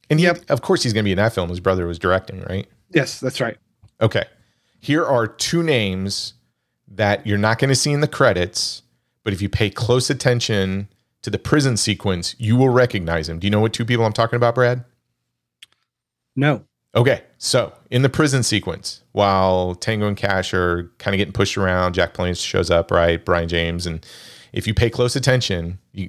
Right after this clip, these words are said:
Speaker 1: you gotta pay close attention, but they're right there. You, you, you can't miss him if you're looking for him. You will see as Prison Thug One and Prison Thug Two,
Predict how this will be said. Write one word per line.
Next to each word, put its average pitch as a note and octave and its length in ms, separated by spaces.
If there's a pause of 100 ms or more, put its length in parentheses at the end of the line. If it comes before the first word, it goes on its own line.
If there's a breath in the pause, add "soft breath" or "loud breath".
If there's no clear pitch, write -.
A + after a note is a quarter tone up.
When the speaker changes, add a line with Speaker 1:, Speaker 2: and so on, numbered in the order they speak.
(120)
Speaker 1:
you F#2+ 120
gotta F#2 180
pay G2+ 120
close G2+ 220
attention, - 280
but - 80
they're F2+ 80
right G2+ 300
there. F2 400 (100)
You, F2+ 220 (100)
you, F#2+ 360 (100)
you G#2+ 100
can't - 400
miss C3+ 260
him G#2 100
if G2 100
you're G2 100
looking G2+ 280
for E2+ 240
him. E2 160 (680)
You G2+ 300
will D3+ 160
see F#2+ 640 (420)
as G2+ 280
Prison C3 420
Thug C3+ 280
One A2+ 280
and G2 100
Prison G#2+ 300
Thug A#2 260
Two, F2 540